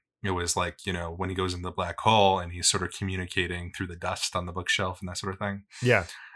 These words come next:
Speaker 1: Uh, you know, it's, you know, it's essentially, it's boiling down to some sense of, like, love conquers, you know? Um,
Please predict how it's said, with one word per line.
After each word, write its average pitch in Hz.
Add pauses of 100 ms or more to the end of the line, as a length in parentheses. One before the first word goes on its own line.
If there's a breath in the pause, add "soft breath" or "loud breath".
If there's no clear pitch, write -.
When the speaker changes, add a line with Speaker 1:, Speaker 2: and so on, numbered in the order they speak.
Speaker 1:
Uh, 90 (400)
you 104
know, 92
it's, -
you 156
know, 104
it's 104
essentially, 127
it's 95
boiling 107
down 98
to 95
some 98
sense 92
of, 92
like, 87
love 90
conquers, 101
you 120
know? 113 (640 loud breath)
Um, 95